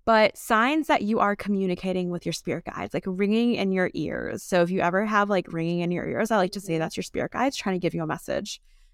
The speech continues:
Speaker 1: Um, seeing numbers or seeing symbols or seeing, like, the same animal over and over again that, like, might not necessarily,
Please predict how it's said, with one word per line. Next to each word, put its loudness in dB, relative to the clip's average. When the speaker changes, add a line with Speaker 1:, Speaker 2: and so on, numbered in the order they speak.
Speaker 1:
Um, 2
seeing 0
numbers -2
or -2
seeing -4
symbols -4
or -2
seeing, -2
like, -2
the -4
same -4
animal 0
over 2
and 0
over 0
again 0
that, 0
like, 0
might -2
not 2
necessarily, -2